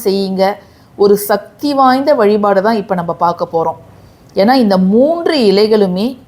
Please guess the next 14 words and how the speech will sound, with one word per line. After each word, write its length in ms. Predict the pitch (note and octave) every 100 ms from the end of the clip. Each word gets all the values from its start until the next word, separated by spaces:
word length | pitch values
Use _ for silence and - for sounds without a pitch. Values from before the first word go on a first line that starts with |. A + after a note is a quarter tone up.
| - _ _ -
விநாயகருக்கு 840 | E3 F#3 A3+ C4+ B3 G#3 G3 -
மிகவும் 580 | B3 F3 E3+ A3 B3 C4
உகந்த 360 | F3 F#3+ F#3+ F#3+
இலை. 260 | E3 D#3+ E3+ - _ - - - _ -
வெற்றிலை 540 | E3 F#3+ F#3+ D4 D4 C#4
பார்த்தீங்கன்னா, 680 | A#3 G#3 G3 G3+ G3 G#3 A#3+ F3+ F3 G#3+ A#3+ -
அஹ், 120 | G#3 G3+
வெற்றியை 560 | G3+ G3 A#3+ A#3+ A3+
தரக்கூடியது. 720 | G#3+ F#3+ G3 A3 G3 G3 G3 A#3
முப்பெரும் 640 | G3+ G3+ G3+ A#3 B3+ B3
தேவியர் 500 | G3 A3 A#3 A#3+ A3+
இதில் 300 | G3 G3 F#3+
வாசம் 400 | F#3 F#3+ G3 G3+
செய்கிறார்கள். 760 | F#3 F#3 F3+ F#3 F3+ F3+ G3